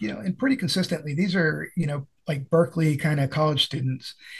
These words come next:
and even they are saying, you know, "Oh yeah, I feel about fifteen percent, you know, less anxious. I feel, you know, twenty percent more confident or more resilient."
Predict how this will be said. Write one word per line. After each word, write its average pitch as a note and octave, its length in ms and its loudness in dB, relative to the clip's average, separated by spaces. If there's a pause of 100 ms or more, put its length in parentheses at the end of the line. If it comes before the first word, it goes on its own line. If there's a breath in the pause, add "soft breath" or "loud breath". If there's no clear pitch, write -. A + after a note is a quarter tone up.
(300 loud breath)
and F3+ 220 -2
even F#3+ 340 4
they D#3 440 6
are D3 340 0
saying, C#3+ 480 -2
you D3 80 -2
know, D3 180 -4
"Oh G3 120 2
yeah, F#3 240 6
I E3 60 4
feel F3 180 -4
about D3+ 420 -2
fifteen E3 400 0
percent, D3 580 -2
you D3+ 140 -4
know, C#3 560 2 (300 loud breath)
less D#3 240 4
anxious. C#3+ 560 0
I C3+ 80 -4
feel, C#3 640 2 (440 loud breath)
you E3+ 100 -2
know, C#3+ 180 -4
twenty E3 220 0
percent D3+ 540 0
more D3 240 -2
confident C#3 720 -2
or C#3+ 380 -4
more D#3 160 0
resilient." C#3+ 560 0